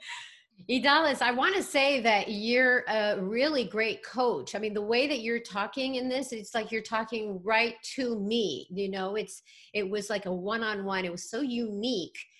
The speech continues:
in the way that you're talking, and you went intense pretty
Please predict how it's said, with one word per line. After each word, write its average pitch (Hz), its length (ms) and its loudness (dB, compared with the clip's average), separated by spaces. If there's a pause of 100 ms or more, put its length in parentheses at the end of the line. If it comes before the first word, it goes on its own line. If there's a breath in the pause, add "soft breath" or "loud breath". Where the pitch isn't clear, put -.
(140 soft breath)
in 208 160 -2
the 208 100 2
way 214 280 4
that 208 160 0
you're 208 180 0
talking, 220 440 -2
and 226 140 0
you 247 140 -2
went 285 300 0
intense 233 680 0
pretty 214 400 -4